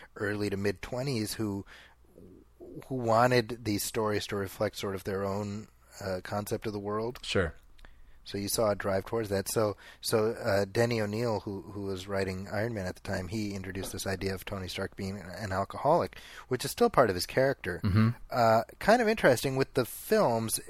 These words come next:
Speaker 1: they've not gone into that at all, with maybe the exception of, like, there's a scene in Iron Man two where he's having a party and he kinda gets shit-faced.
Speaker 2: Yeah, I remember that being a thing when,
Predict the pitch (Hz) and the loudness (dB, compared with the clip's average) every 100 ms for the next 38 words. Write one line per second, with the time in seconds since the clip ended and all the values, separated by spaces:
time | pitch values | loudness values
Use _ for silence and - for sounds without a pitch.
0 | - 131 127 151 147 156 139 139 135 - | -14 2 6 6 4 -8 4 6 6 0
1 | - - - - - - - 113 113 117 | -20 -20 -20 -20 -20 -20 -2 0 2 2
2 | 110 104 101 104 92 113 139 - - - | 4 6 4 0 2 8 10 10 4 -12
3 | - - - - - - - - - - | -14 -16 -18 -18 -16 -10 -8 -6 -8 -8
4 | - 117 104 110 - 117 113 113 110 104 | -8 -2 4 4 2 0 4 4 4 4
5 | 95 - 104 - 104 95 101 95 110 98 | 4 4 2 2 -2 -2 -2 -2 -2 -2
6 | 98 - 107 101 98 98 98 95 92 - | -2 -2 -2 -2 -2 -2 -2 -4 -4 -6
7 | 110 98 95 95 95 92 - 98 92 92 | -4 -4 -4 -2 -4 -4 -6 -4 -2 -4
8 | 90 90 - 92 87 - 90 - - - | -6 -10 -8 -8 -8 -8 -8 -6 -8 -8
9 | - 92 - 107 107 - - - - - | -8 -8 -4 -4 -4 -8 -16 -18 -16 -16
10 | - - 214 240 220 165 127 101 120 190 | -16 6 10 12 12 12 12 10 10 10
11 | 220 254 247 208 170 127 135 147 127 104 | 8 6 6 8 8 6 4 6 4 0
12 | - 139 120 98 92 98 101 104 87 | 0 2 2 2 0 0 0 -2 -10